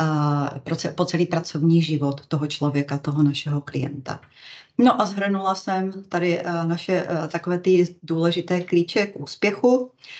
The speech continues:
A, eh, nejenom na, na poli, eh, s-, trhu práce, ale i v životě obecně. A to je sebepoznání, schopnost definovat svoje silné stránky a umět je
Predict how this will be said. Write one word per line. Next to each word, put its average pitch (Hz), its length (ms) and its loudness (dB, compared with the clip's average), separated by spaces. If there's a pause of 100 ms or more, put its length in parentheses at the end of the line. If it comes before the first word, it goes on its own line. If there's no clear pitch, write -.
(200)
A, 175 520 4 (220)
eh, 165 440 0 (340)
nejenom 175 480 4 (260)
na, 160 360 -2
na 160 120 -2
poli, 170 500 0
eh, 151 360 -2 (120)
s-, - 340 -8
trhu 180 240 2
práce, 208 520 2 (100)
ale 175 280 0
i 160 200 -8 (580)
v 160 60 -8
životě 160 340 -4
obecně. 165 420 -6 (720)
A 202 80 0
to 202 140 0
je 160 120 2
sebepoznání, 170 880 -2
schopnost 170 640 -2
definovat 208 640 0
svoje 190 500 0 (140)
silné 180 420 0
stránky 165 760 -2
a 160 300 -4
umět 175 440 4
je 165 260 2